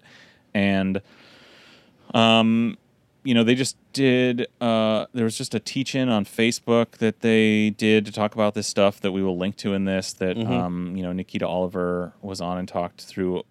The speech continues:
Speaker 1: this stuff with a bunch of other people. We just wanna highlight some of the stuff here, particularly the defunding plan, uh, which is really cool and good. Um, and we just wanna give, like, support to that because basically, we'll, so we'll link to the actual document,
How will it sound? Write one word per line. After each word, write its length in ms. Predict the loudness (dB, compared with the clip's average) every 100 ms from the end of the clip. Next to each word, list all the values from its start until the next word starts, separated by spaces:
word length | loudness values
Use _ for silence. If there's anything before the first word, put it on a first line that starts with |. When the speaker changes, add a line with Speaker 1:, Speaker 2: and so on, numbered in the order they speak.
| _ -10
Speaker 1:
this 220 | -6 -6
stuff 260 | -4 -4 -4
with 80 |
a 60 | -6
bunch 140 | -6 -6
of 60 |
other 120 | -8
people. 340 | -6 -4 -2 0
We 140 | 0
just 160 | 0 0
wanna 220 | 0 -2
highlight 380 | -2 0 2 0
some 100 | -2
of 60 | -6
the 60 |
stuff 200 | -4 -6
here, 380 | -2 2 2 0 -4 _ -12
particularly 1000 | -8 -8 -4 0 2 2 2 0 -2 -6 _ _ -6
the 260 | -2 -2 -2
defunding 560 | -2 0 0 0 -8 -16 _
plan, 340 | -8 -8 -8 -18 _ _ -6
uh, 180 | -4 -2
which 220 | -4 -4
is 160 | -4
really 160 | 0 0
cool 400 | 0 -4 -4 -8
and 140 | -10 -2
good. 360 | -2 -2 -8 -20 -20 -20 _ -6
Um, 400 | -2 -2 -2 -6 _
and 200 | -6 -4
we 60 | -4
just 200 | -4 -2
wanna 140 | -2
give, 260 | 0 -2 -2
like, 140 | -2
support 320 | -4 -2 -2
to 80 | 0
that 200 | 0 0
because 400 | 0 -2 0 0 -4 -12 -2
basically, 260 | 0 2
we'll, 140 | 2 2
so 120 | 2
we'll 120 | 4
link 140 | 4 4
to 100 | 2
the 80 |
actual 300 | 2 2 -2 0
document, 560 | 2 0 -2 -8 -10